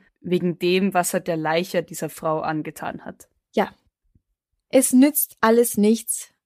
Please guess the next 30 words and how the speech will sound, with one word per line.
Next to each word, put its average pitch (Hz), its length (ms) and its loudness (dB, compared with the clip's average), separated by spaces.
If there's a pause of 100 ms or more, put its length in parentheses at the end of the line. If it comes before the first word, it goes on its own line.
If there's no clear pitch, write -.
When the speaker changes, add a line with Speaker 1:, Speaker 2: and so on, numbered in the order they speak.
(140)
Speaker 2:
Patrick 226 460 -2
Mahon 214 400 6
wird 208 160 2
im 214 180 4
Juli 226 360 2
neunzehnhundertvierundzwanzig 202 1120 0
zum 190 260 -4
Tode 185 360 0
durch 185 220 -4
den 208 180 -2
Strang 185 540 -6
verurteilt. 175 800 -4 (800)
Er 240 120 10
legt 240 320 2
Berufung 240 560 2
ein, 240 320 2 (100)
aber 226 240 2
die 214 160 -4
wird 202 140 -2
nicht 196 220 -4
bewilligt. 190 540 -4 (500)
Er 220 120 4
tritt 285 240 -2
in 247 160 2
einen 220 360 2
Hungerstreik, 254 680 0
der 247 160 6
ihn 247 100 4
zwar 226 200 2
schwächt, - 480 0